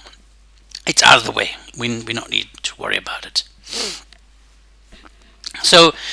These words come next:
now I need to go and do some things in here. And, and, and this is my contact list. Because we're on Capacity Plus or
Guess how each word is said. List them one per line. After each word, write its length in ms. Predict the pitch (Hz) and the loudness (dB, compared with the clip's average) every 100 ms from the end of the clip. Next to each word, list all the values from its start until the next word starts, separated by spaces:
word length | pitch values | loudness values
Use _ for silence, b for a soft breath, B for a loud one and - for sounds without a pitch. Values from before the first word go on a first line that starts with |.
| B B B B - | B B B B -2
now 360 | 147 226 269 226 | 8 12 12 12
I 80 | |
need 160 | 190 202 | 12 10
to 80 | 190 | 8
go 160 | 185 | 10
and 200 | 180 175 | 8 8
do 140 | 170 185 | 4 6
some 320 | - 180 170 | 8 8 8
things 360 | - 185 170 156 | 6 6 8 6
in 80 | |
here. 260 | 143 160 120 - - - - | 8 8 8 6 -14 -14 4
And, 340 | 156 156 160 - - - - | 6 8 4 -4 -18 -14 -2
and, 140 | 165 | 0
and 120 | - | 4
this 140 | 196 208 | 6 6
is 120 | 214 | 6
my 160 | 185 180 | 8 8
contact 560 | - 202 - 180 - | 8 6 6 4 2
list. 240 | 127 - - | 0 0 -2
Because 340 | 143 214 202 | 2 4 6
we're 120 | 208 | 8
on 120 | 190 | 6
Capacity 500 | 180 175 170 160 - | 4 4 6 6 4
Plus 340 | 160 165 180 - | 2 4 6 6
or 200 | 156 | 4